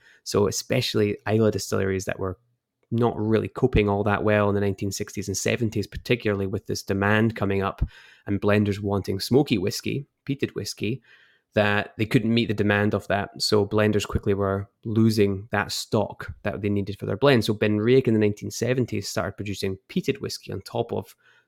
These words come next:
their kind of more classic Speyside style. So quickly you start to go through kind of the, the nineteen hundreds there into the early two thousands, and Benriach's amassed just old, eclectic casks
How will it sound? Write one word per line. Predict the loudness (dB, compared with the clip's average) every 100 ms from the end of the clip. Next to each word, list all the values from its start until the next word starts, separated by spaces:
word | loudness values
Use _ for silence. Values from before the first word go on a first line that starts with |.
| -2
their | 0
kind | 2
of | 0
more | -2
classic | -2 -2 0 0 -4 -4 -12 _ -10
Speyside | 0 2 2 0 -4 -4
style. | -8 -6 -4 -8 -14 -20 -20 -20 -2
So | 4 4 2 0
quickly | 0 4 4 4 0
you | -8
start | -4 -4 -2
to |
go | -4 -4
through | -2 2 4 4 -2 _ -2
kind | 0
of | 2
the, | 0 -2 -4 _ _ _ _ _ -20 -14
the | -4
nineteen | -2 -2 -2 0
hundreds | 2 2 0 0
there | -2 0 -4 -8 -16 -2
into | -2 0
the | 0
early | 2 0
two | 0
thousands, | 0 2 2 0 -2
and | 0
Benriach's | 0 2 2 0 0
amassed | -2 0 -2 -4 -8 -14 -20 _
just | -4 -4 -4 -12 _ _
old, | 6 8 8 4 0 -8 _ _ _
eclectic | -10 -8 -2 -2 -2 -2 0 0 -6 _ _ _ _
casks | -4 0 0 -2 -8 -10 -12